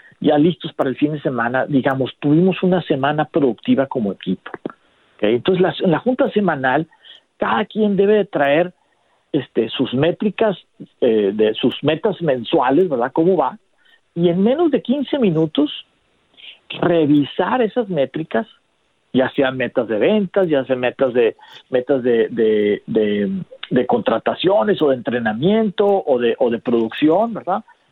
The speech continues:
Este, y ahí en quince minutos revisas tus prioridades. Y después, ahí al revisar esas prioridades, van a salir pendientes, van a salir retos, ¿de acuerdo? Retos que no,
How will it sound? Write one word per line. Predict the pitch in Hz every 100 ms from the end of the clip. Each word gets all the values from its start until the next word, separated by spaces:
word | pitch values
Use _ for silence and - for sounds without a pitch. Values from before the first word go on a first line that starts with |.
| -
Este, | 127 - 123 -
y | 135
ahí | 123 202
en | 208
quince | - 285 262
minutos | 320 233 240 214
revisas | 190 165 202
tus | 185 160
prioridades. | 139 117 104 98 - _ _ _ _ -
Y | 139
después, | 117 - - - 139 220 208 _ _ _ _ _ _
ahí | - 113 392
al | - -
revisar | 107 185 220
esas | 262 233
prioridades, | 247 226 143 127 165 _ _ _ _ _ _ _ _ -
van | 92 110
a | 151
salir | 202 120
pendientes, | - 147 127 160 220 135
van | 95 147
a |
salir | 147 139 151
retos, | 123 190 - - - - _ _ _ _
¿de |
acuerdo? | - 110 185 202 - - -
Retos | 113 - 220
que | -
no, | 135 120